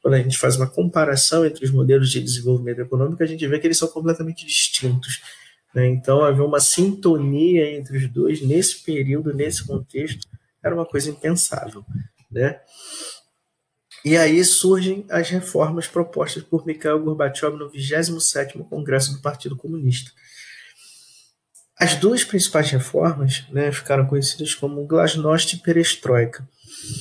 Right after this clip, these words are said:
As pessoas costumam confundir um pouco e achar que a ideia de Gorbachev era acabar com a União Soviética, e não era. A ideia de Gorbachev, na verdade, era propor reformas para reforçar a União Soviética.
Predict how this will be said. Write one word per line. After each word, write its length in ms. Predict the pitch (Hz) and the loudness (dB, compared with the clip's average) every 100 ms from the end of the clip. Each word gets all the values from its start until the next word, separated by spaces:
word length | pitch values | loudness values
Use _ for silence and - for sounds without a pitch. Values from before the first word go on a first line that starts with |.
| - - - - | -8 -6 -6 -2
As 120 | 156 | -2
pessoas 420 | - 170 - 233 | 2 2 4 0
costumam 400 | - 165 175 180 | 0 -2 0 0
confundir 460 | 175 170 156 143 147 | 0 -2 -4 -6 -2
um 120 | 139 | -2
pouco 560 | 127 165 165 - - 131 _ _ _ | 2 4 4 2 -12 -18 _ _ _
e 100 | 156 | 2
achar 400 | 151 151 - 160 | 2 2 0 0
que 160 | - 165 | 0 0
a 20 | |
ideia 520 | 156 135 151 185 196 | 0 0 2 4 4
de 80 | 151 | 2
Gorbachev 580 | 151 143 131 131 160 165 | -4 -4 -4 -2 -2 0
era 120 | 165 | -2
acabar 360 | 165 180 156 156 | 0 0 2 0
com 140 | 160 | 0
a 20 | |
União 180 | 156 156 | -2 -2
Soviética, 520 | 156 165 170 160 - | -2 -4 -2 -4 -4
e 20 | |
não 180 | 175 233 202 | -4 -4 0
era. 360 | 160 156 127 127 _ _ - | 0 0 -4 -6 _ _ -4
A 60 | |
ideia 200 | 139 160 | -2 0
de 80 | 202 | 2
Gorbachev, 560 | 202 190 170 135 139 135 | 4 4 2 2 2 4
na 120 | 131 | 4
verdade, 360 | 123 127 143 147 | 4 4 2 -2
era 100 | 123 | -4
propor 400 | - 127 - 180 | -4 -4 0 0
reformas 640 | 147 - 143 165 165 139 | -2 -2 -2 -2 -4 -8
para 320 | - 147 147 | -8 -6 -2
reforçar 1080 | 131 147 196 190 233 - - - 147 156 - _ _ _ _ _ _ | -2 0 -2 -2 -4 0 0 2 2 0 -4 _ _ _ _ _ _
a 100 | - | 0
União 240 | 120 113 117 | 2 2 -2
Soviética. 680 | 123 110 117 110 113 - | -2 -2 -2 -4 -8 -14